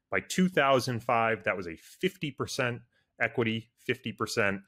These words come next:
fixed income portfolio. By twenty fifteen, that was eighty percent equity or equity-like strategies, including private equity, uh,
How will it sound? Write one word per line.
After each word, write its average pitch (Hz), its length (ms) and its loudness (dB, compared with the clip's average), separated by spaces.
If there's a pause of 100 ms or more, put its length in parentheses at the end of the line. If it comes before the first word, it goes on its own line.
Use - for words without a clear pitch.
(120)
fixed - 220 -4
income 101 340 -4
portfolio. 95 800 2 (480)
By 95 420 0
twenty 143 300 -2
fifteen, 104 800 -4
that 101 180 0
was 92 260 0 (160)
eighty 147 300 0
percent 104 500 -2
equity 98 460 -2
or 92 240 0
equity-like 90 560 -4
strategies, 85 640 -4
including 85 460 -8
private 82 320 0
equity, 80 440 -6 (300)
uh, 82 180 -2